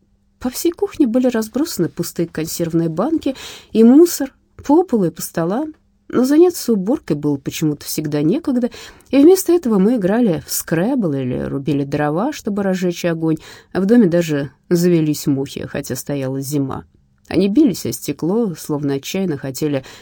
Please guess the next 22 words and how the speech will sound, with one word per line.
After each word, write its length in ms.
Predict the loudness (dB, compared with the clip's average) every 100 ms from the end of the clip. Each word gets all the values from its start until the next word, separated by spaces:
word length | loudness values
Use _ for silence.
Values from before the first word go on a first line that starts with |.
| -10
отсюда 460 | -4 -4 -4 -4 -4
выбраться. 540 | -6 -8 -10 -12 -14 -16 _ _ _ _ _ _
Я 220 | 0 2
украдкой 460 | 2 -2 -6 -2 -2
рыскала 440 | -2 -4 -2 -2
по 200 | 0 -2
дому 440 | -2 0 2 2 0 -6 -20 _
и 80 | -2
осматривала 640 | 0 0 0 -2 -4 -6 -6
его. 320 | -6 -8 -12 _ _ _ _
Местами 480 | -2 -2 2 4 4
запах 400 | 2 -6 -8 -10
стоял 380 | -4 -2 -2
жуткий, 480 | -2 -4 -6 -4 -6 -8 -20 _
как 260 | -4 -2
от 200 | -2 -2
переполнившихся 840 | 0 -2 0 0 0 -2 -8 -6 -2
мусорных 460 | -2 -2 -2 -2
ведер. 460 | -2 -6 -6 -12 -16 _ _ _ _
Я 360 | -10 -6 -2 -2
думала, 420 | 0 2 2 0
что 320 | -4 -4 -4